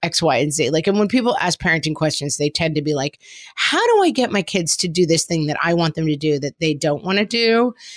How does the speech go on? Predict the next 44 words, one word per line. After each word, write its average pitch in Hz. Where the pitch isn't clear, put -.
And 196
I 196
do 254
think 269
in 240
general, 185
there's 214
something 240
about, 302
like, 208
keeping 196
it 170
light 156
and 180
funny 220
that 175
is 208
so 262
good 214
in 190
so 190
many 170
ways. 151
It 175
keeps 262
you 302
out 190
of 185
that 175
mode 170
where 175
you're, 160
like, 156
in 185
some 185
epic -
battle 170
of 156
wills, 151
which 156
feels 165
bad 147
to -
everybody. 135